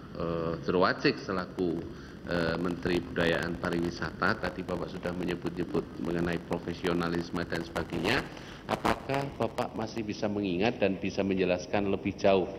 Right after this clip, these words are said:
mengenai hal-hal yang berkaitan dengan kinerja dan capaian-capaian yang di, eh, peroleh oleh, eh, Pak Jero Wacik pada saat beliau menjabat selaku Menbudpar pada saat itu?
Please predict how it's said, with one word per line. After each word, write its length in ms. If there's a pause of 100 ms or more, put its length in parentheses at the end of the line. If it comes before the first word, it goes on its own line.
(420)
mengenai 480
hal-hal 480
yang 260
berkaitan 760
dengan 560
kinerja 720 (400)
dan 160
capaian-capaian 1120
yang 400
di, 500 (300)
eh, 500
peroleh 540
oleh, 320 (240)
eh, 240
Pak 480 (240)
Jero 160
Wacik 400
pada 240
saat 400
beliau 320
menjabat 480
selaku 480
Menbudpar 560
pada 320
saat 320
itu? 240